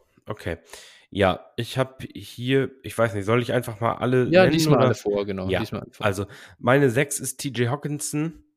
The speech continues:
Speaker 1: meine
Speaker 2: Mhm.
Speaker 1: sieben ist Dalton Schultz,
Speaker 2: Mhm.
Speaker 1: meine acht ist, äh, Pat Freiermuth, die
Speaker 2: Mhm.
Speaker 1: neun ist Dallas Goedert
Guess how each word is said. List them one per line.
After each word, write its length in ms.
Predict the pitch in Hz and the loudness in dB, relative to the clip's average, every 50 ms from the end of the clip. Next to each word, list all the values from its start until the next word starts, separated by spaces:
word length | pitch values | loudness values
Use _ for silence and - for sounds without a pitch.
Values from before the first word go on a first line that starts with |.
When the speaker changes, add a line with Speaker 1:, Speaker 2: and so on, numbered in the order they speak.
| _ | _
Speaker 1:
meine 280 | _ - 107 110 113 113 | _ -2 -2 0 0 -2
Speaker 2:
Mhm. 40 | 110 | -2
Speaker 1:
sieben 560 | 147 90 101 113 135 143 135 147 151 143 - | -4 -4 -6 -6 -8 -4 -2 -2 -2 -2 -2
ist 200 | 123 - - - | -6 -6 -2 0
Dalton 260 | 120 120 117 - 110 | 0 2 0 0 -4
Schultz, 600 | - - - 135 139 156 165 - - - - - _ _ _ _ _ _ _ - | -6 -4 0 2 2 2 0 -4 -8 -12 -14 -16 _ _ _ _ _ _ _ -16
Speaker 2:
Mhm. 120 | 135 113 | -10 -4
Speaker 1:
meine 420 | 113 110 113 117 117 - - _ - | -2 -2 0 0 -2 -4 -6 _ -2
acht 320 | 131 131 135 - - - | -2 -2 -2 -4 -10 -14
ist, 340 | - - - - - - - | -12 -10 -10 -10 -10 -6 -2
äh, 320 | 104 110 113 110 101 62 | 0 0 0 0 0 -2
Pat 360 | - - - - 127 110 95 - | -6 -10 -4 -2 -2 -2 -2 -4
Freiermuth, 760 | - 127 127 127 135 135 139 139 139 147 156 - - - _ _ _ _ _ _ _ _ _ | -2 0 2 2 2 2 2 0 0 -2 -2 -6 -10 -16 _ _ _ _ _ _ _ _ _
die 200 | 131 120 110 110 | -8 -4 -2 0
Speaker 2:
Mhm. 80 | 113 113 | 0 2
Speaker 1:
neun 240 | 117 120 131 131 135 | 4 4 4 4 2
ist 140 | 127 - | 2 0
Dallas 260 | 123 117 117 113 - - | 0 0 0 -2 -4 -2
Goedert 560 | - 113 117 123 127 127 123 - - - | -2 0 2 2 2 2 0 -2 -6 -14